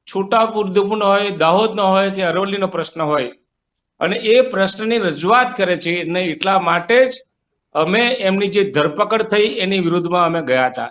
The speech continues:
એમના કુટુંબમાં પણ મળી આવ્યા છે. અમે જાહેરમાં કહીએ છીએ કે ચૈતરને ખોટી રીતે ફસાવવામાં આવ્યો છે અને એ, એને કારણે અમે બધા રાજકીય પક્ષો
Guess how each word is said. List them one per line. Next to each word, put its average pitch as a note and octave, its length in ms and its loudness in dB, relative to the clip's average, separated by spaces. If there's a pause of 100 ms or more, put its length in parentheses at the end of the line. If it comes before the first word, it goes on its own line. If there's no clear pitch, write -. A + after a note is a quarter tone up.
એમના D#3+ 220 -4
કુટુંબમાં F3+ 540 -6
પણ G3+ 140 -4
મળી E3+ 220 2
આવ્યા C3+ 220 4
છે. G#2 260 -8 (1500)
અમે F3 200 2
જાહેરમાં G3+ 520 2
કહીએ F3 260 2
છીએ A2 380 -6 (440)
કે D#3+ 100 -4
ચૈતરને A3+ 920 0 (460)
ખોટી B3+ 360 4
રીતે B3 260 2
ફસાવવામાં D#3 580 0
આવ્યો B2 280 -4
છે - 180 -14 (680)
અને E3 180 -4
એ, A#3 420 2
એને G3+ 280 -2
કારણે G#3 500 0
અમે G3+ 220 -4
બધા F3+ 520 0 (260)
રાજકીય F#3+ 480 -2
પક્ષો F#3+ 500 -4